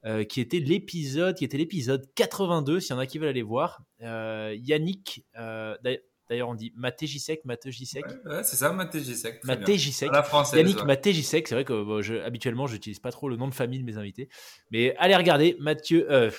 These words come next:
Speaker 1: Mathieu. Yannick Maté
Speaker 2: <laughs>
Speaker 1: Jisek, on va y arriver, épisode quatre-vingt-deux, sorti en août. Euh, triathlète. Et au moment où on l'avait enregistré, tu t'apprêtais, euh, t'étais en fin de préparation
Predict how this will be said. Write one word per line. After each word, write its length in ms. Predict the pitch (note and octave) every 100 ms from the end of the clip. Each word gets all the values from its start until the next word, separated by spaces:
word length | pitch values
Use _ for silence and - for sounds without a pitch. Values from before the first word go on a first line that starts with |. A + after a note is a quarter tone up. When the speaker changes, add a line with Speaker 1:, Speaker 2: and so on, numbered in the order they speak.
| -
Speaker 1:
Mathieu. 260 | F2+ - - _ _
Yannick 500 | C#3 G#3 G#3 - -
Maté 320 | C3+ - -
Speaker 2:
<laughs> 20 |
Speaker 1:
Jisek, 640 | F#3+ C3 C3 C3+ E3 - - F#3+ E3+ -
on 60 |
va 80 | C#3+
y 40 | D#3
arriver, 340 | D3+ C#3+ F#3+
épisode 460 | F#3 F#3+ F3 D#3+ -
quatre-vingt-deux, 560 | F3+ - F#3 E3 F3
sorti 300 | F3 - -
en 100 | C#3
août. 240 | E3+ F#3+ - - - - - - -
Euh, 580 | A#2 A#2 A#2 A2+ A2+ A2
triathlète. 680 | - A3+ G3 - G3+ G3+ - - _ _ _ _ _
Et 240 | D3 E3+ -
au 100 | C#3
moment 260 | D3 F3
où 60 | D3+
on 40 |
l'avait 260 | C#3 D3 -
enregistré, 680 | D3+ D3 C3 A2+ - F#3+
tu 200 | G3+ A#2+
t'apprêtais, 800 | - F#3+ - D3+ - D3+ G3+ F#3 -
euh, 220 | A#2 A2+
t'étais 220 | A2+ C#3+
en 100 | A#2+
fin 260 | - F#3+ F#3+
de 80 |
préparation 800 | C#3 - F3+ E3+ D3+ - D#3+ F#3